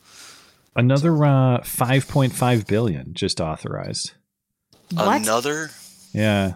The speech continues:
Speaker 1: that's what I saw. I don't know
Speaker 3: Oh,
Speaker 1: if that's
Speaker 3: man.
Speaker 1: a, I don't know if that's, uh, like, financial or if that's five point five billion,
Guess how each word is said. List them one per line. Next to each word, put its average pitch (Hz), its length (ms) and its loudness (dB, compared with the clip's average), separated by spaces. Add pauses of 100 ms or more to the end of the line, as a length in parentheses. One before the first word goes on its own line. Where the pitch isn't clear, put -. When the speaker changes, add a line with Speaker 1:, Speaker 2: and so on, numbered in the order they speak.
(100)
Speaker 1:
that's 127 180 2
what 123 100 2
I 117 100 4
saw. 73 320 -2 (920)
I 131 40 2
don't 147 140 4
know 151 120 6
Speaker 3:
Oh, 147 40 4
Speaker 1:
if 135 80 0
that's 123 240 2
Speaker 3:
man. 135 160 2
Speaker 1:
a, 131 40 2
I 131 40 4
don't 147 160 4
know 143 140 4
if 127 80 0
that's, 117 280 2
uh, 98 280 2
like, 98 240 0 (340)
financial 117 600 2
or 104 120 4
if 95 100 -2
that's 95 200 0
five 92 260 0
point 92 240 -4
five 92 240 0
billion, 87 380 0